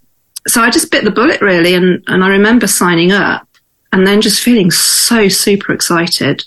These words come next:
about the boot camp starting, 'cause I just felt finally, you know, I feel like I've really done something for myself that feels really hopeful and positive. Um, and just, yeah, just the way that the boot camp was structured,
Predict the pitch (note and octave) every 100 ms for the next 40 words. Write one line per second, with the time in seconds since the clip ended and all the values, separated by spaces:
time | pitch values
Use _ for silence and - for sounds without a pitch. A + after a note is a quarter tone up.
0 | - E3+ D#3 D#3 C4+ - F3 - - C3
1 | - F#3 F3+ F3+ E3+ - F#3 F#3+ B3 -
2 | - G#3+ - - A3 G#3 E3 D#3+ E3 F3
3 | F3+ F3+ - - - F#3+ A3 F#3+ F#3+ G3
4 | G3 F#3 F#3 F#3 F3+ - - _ _ G3
5 | F3 F#3 G#3 G#3 G#3 G#3 G#3+ G#3 G3+ G#3
6 | A3 A#3+ - - F#3+ F3+ F#3 F3 E3+ D#3+
7 | D#3+ _ - - _ _ - F#3+ E3+ -
8 | - G#3 G3 F3 F#3 F#3 - A3 A#3+ -
9 | - _ _ F3+ F3 E3+ F3 E3+ E3+ F3+
10 | _ _ _ _ _ _ _ _ _ _
11 | _ _ - G#3+ G#3+ C#4 C#4+ - - G3
12 | F3 E3+ E3+ A3+ - - _ G3 G3+ G#3+
13 | G3+ - - F3 - - - - - -
14 | F#3 - - - F3 E3 E3+